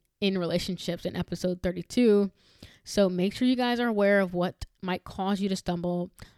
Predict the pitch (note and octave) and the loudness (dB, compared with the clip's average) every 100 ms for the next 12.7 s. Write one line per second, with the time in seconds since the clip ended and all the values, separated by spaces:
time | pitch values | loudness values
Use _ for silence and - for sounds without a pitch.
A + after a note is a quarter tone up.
0 | - - F3+ - _ _ _ _ _ _ | -6 0 2 0 _ _ _ _ _ _
1 | B3 A4 A4 - D4+ C#4+ - A#3 A#3+ - | 0 0 -4 -4 -2 -2 -2 -2 -2 -2
2 | A3+ G#3+ G3+ G3+ F#3+ G3+ - G3 F#3 - | -4 -4 -4 -2 -2 -4 -4 -4 -2 -4
3 | G3 F#3+ - - F3 - G3 G3+ - - | -2 -2 -4 -4 -4 -2 -2 -2 -4 -8
4 | - F3 F3 G3+ G#3 - - _ - G3 | -4 -2 -2 -4 -6 -12 -20 _ 0 0
5 | F#3+ - - F#3 F#3+ F#3+ F3+ F3+ F3+ F3+ | 2 -2 -4 -2 0 0 0 0 -2 -6
6 | - - - F#3+ F3 E3+ F3 F3+ F3+ F3 | -4 -4 0 0 2 0 -2 -2 -4 -2
7 | F#3+ F3 F3+ F3+ - - _ _ _ F#3 | -2 0 0 -2 -6 -20 _ _ _ -4
8 | F3 F3 - _ _ _ _ F#3 - F#3+ | -4 -6 -10 _ _ _ _ -2 0 -2
9 | F3 F#3+ G#3+ F#3+ G3 F3+ F3+ F3 E3+ F#3+ | -2 -2 -2 0 0 2 2 2 2 4
10 | F#3+ E3+ E3+ E3+ F#3 F3+ F3+ F3+ - G3 | 4 4 0 0 -2 0 -2 -4 -10 -14
11 | - A#3+ - G#3 F3+ E3+ - F3 F3 F#3 | -4 -4 -2 -4 -2 -4 -2 -2 0 -2
12 | F3 G3 G#3 F3+ D#3+ - - | 2 2 2 0 -8 -10 -12